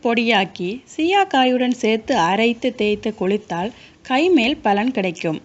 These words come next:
தூக்கமின்மையால் அடிக்கடி கண்களுக்கு எரிச்சல் ஏற்பட்டு அதனால் அவதியுறுபவர்கள் நந்தியாவட்டை பூவால் கண்களுக்கு ஒத்தடம் கொடுத்து வர உடனேயே சரியாகிவிடும். முகத்தில், கை, கால், காதுகளில்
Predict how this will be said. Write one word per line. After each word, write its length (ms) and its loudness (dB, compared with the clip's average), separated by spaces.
தூக்கமின்மையால் 840 6
அடிக்கடி 580 4
கண்களுக்கு 600 0
எரிச்சல் 440 2
ஏற்பட்டு 640 0
அதனால் 380 2
அவதியுறுபவர்கள் 1000 2
நந்தியாவட்டை 800 4
பூவால் 460 2
கண்களுக்கு 640 2
ஒத்தடம் 460 0
கொடுத்து 380 -2
வர 300 0
உடனேயே 560 2
சரியாகிவிடும். 840 -2
முகத்தில், 640 2
கை, 400 2
கால், 400 4
காதுகளில் 680 2